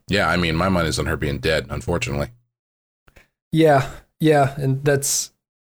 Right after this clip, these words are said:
Speaker 2: and also it, it's funny that they, it would, it would have tied into the identity thing better if Kira was unsure if she was a Cardassian at the end, because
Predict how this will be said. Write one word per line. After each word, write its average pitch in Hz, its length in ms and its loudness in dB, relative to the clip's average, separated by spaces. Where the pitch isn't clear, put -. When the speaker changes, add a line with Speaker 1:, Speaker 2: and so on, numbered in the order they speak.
Speaker 2:
and 151 140 2
also 151 380 6
it, 139 220 4
it's 139 160 2
funny 139 240 2
that 123 180 0
they, 120 520 0
it 139 80 2
would, 160 160 4
it 151 120 6
would 170 160 6
have 190 100 2
tied 170 260 2
into 147 240 0
the 131 160 4
identity 127 580 2
thing 110 300 0
better 117 320 2
if 107 220 -2
Kira 131 440 4
was 117 220 2
unsure 117 680 0
if 120 160 0
she - 120 0
was 110 180 2
a 104 40 -2
Cardassian 110 580 0
at 117 120 0
the 123 120 0
end, 120 140 0
because 113 460 2